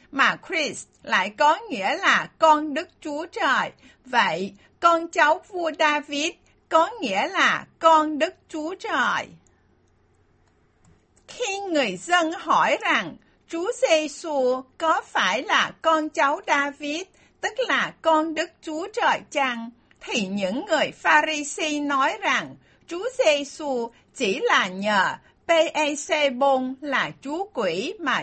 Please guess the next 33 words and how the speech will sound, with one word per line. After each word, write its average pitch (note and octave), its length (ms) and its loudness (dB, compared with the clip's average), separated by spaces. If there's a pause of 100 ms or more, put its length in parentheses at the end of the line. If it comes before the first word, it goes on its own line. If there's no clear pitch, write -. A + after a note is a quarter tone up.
trừ G#3+ 220 -4 (100)
quỷ G3+ 320 -6
thôi. A#3+ 520 2 (680)
Xin F4 380 -2
để G#3+ 320 2
ý, C#4 300 2 (200)
phần G#3 420 0
nhiều G#3+ 220 -2
người G#3 420 -4
ta C#4 380 4
không E4+ 280 -2
quen E4 360 0
thuộc G#3 260 -6
với C#4 240 2
cái D#4+ 260 -2
tên B3+ 460 0 (300)
P - 40 -2
E D#4 400 4
C C#4+ 360 -2
Bôn. A#3+ 420 -4 (260)
Thật A#3 240 -4
ra, C#4 340 4 (260)
P F4+ 40 -2 (340)
N C#4+ 80 -2
C C#4+ 380 -2
Bôn B3 380 -2 (140)
tức G4 220 -10
là B3 300 0
Sa-tan. A#3 840 0 (560)
Những B3+ 400 -2
người A3+ 200 0
Pha-ri-si E4+ 960 -2
này G3+ 340 -4